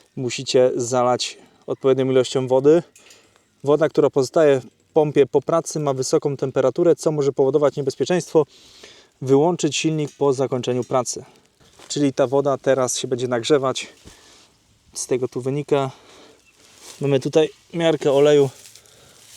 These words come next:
z jednej strony, jak i z drugiej. Z tego, co widziałem, tak. Gaźnik i korek spustowy od oleju.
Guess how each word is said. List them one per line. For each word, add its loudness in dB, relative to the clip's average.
z -10
jednej 2
strony, -2
jak 0
i -4
z -6
drugiej. 4
Z -10
tego, 2
co 0
widziałem, 2
tak. 0
Gaźnik 0
i 0
korek 0
spustowy 0
od 2
oleju. 4